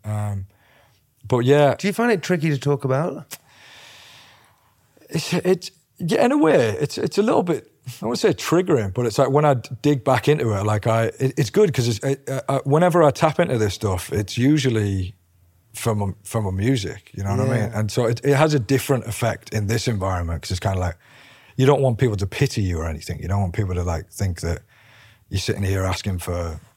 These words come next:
Speaker 1: you know, for sympathy, for, 'cause lots of people have been, been through it.
Speaker 2: Yeah, but James, but I don't think, I don't think anyone in their right mind ever listening to this would ever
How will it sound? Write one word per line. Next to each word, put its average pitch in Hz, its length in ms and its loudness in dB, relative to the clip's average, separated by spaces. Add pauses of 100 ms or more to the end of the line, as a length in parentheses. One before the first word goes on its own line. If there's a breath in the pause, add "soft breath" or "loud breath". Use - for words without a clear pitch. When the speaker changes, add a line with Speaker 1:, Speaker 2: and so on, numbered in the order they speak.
(120)
Speaker 1:
you 101 60 -6
know, 92 100 -6
for 98 160 -6
sympathy, 95 500 -4
for, 76 200 -8 (100)
'cause 101 160 -2
lots 131 360 0
of 107 60 -2
people 95 220 -4
have 87 120 -6
been, 92 240 -4 (200)
been 95 180 -2
through 92 240 -4
it. 90 60 -8 (200)
Speaker 2:
Yeah, 190 100 -8
but 180 100 -2
James, 180 160 -4
but 175 120 0
I - 20 0
don't 196 200 0
think, 160 300 0
I 151 80 0
don't 175 240 -2
think 143 280 -2
anyone 139 540 0
in 135 260 -4
their 123 140 -2
right 117 280 -4
mind 120 300 -2
ever 110 200 -2
listening 110 340 -4
to 104 80 -8
this 104 140 -8
would 110 120 -6
ever 107 400 -6